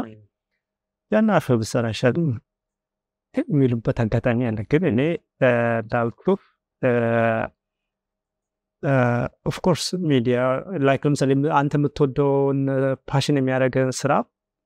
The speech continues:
ከገንዘብ በላይ ነው። እ፣ ገንዘብ ደግሞ ስሉ ፕሮግረስ የሚመጣ ነው። በህይወት ውስጥ ገንዘብ ቫልዩ አለው እንጂ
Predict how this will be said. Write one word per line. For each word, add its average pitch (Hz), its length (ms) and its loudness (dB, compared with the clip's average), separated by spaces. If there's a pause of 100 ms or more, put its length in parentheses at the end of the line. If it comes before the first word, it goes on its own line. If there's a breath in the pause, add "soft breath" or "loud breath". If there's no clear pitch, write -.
(100)
ከገንዘብ 139 400 2
በላይ 120 260 -2
ነው። 107 120 -20 (1160)
እ፣ 139 80 -2 (180)
ገንዘብ 135 340 2
ደግሞ 143 240 0 (580)
ስሉ - 220 -2 (180)
ፕሮግረስ 151 400 2
የሚመጣ 131 340 0 (100)
ነው። 110 140 -8 (540)
በህይወት 151 260 4
ውስጥ 190 180 -2 (120)
ገንዘብ 139 300 2
ቫልዩ 135 240 4
አለው 127 240 0
እንጂ 147 180 -4